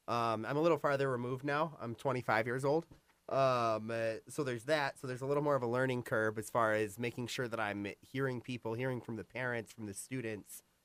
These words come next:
Um, I'm fortunate enough to have a lot of friends who have kids that are going into the district,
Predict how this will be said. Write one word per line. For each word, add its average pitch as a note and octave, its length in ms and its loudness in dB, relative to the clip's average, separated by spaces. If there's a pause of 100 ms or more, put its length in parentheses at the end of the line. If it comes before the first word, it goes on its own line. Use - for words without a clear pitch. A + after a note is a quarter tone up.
(240)
Um, G2+ 580 0 (200)
I'm C3+ 160 0
fortunate C3 440 -2
enough A2+ 280 -2
to A#2+ 80 -2
have G#2 160 0
a - 20 -2
lot G#2+ 200 2
of - 60 -2
friends G#2+ 380 0
who G#2 80 -4
have G#2 380 -2
kids G#2+ 340 -4
that G#2 140 -6
are G2+ 60 -6
going G#2+ 260 -4
into A2 160 -6
the F#2+ 80 -12
district, G#2 580 -4